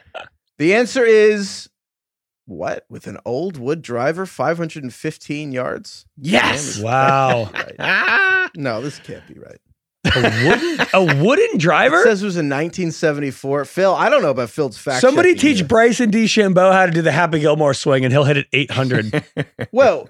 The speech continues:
Speaker 1: my, no, this is real. Mike Austin's nineteen seventy-four shot is recognized by Guinness as the official world record golf.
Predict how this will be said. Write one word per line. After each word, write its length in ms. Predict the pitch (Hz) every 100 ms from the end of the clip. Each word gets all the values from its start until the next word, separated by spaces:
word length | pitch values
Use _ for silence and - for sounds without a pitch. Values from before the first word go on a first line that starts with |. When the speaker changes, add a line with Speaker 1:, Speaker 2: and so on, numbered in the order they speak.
| -
Speaker 1:
my, 260 | 151 180
no, 220 | 233 311 226
this 220 | 262 -
is 160 | 320
real. 160 | 254 190 - _ _ _ _
Mike 420 | 151 135 208 302 -
Austin's 540 | 147 190 214 247 247 156
nineteen 600 | 139 131 170 - 202 202
seventy-four 760 | 190 - 151 165 170 - 156 165
shot 240 | 175 156
is 160 | 143 98
recognized 560 | 120 - - 196 185
by 60 | 143
Guinness 400 | 113 123 156 190
as 100 | 131
the 80 | 110
official 380 | 110 143 - 156
world 240 | 113 131
record 320 | 117 127 117
golf. 260 | 120 131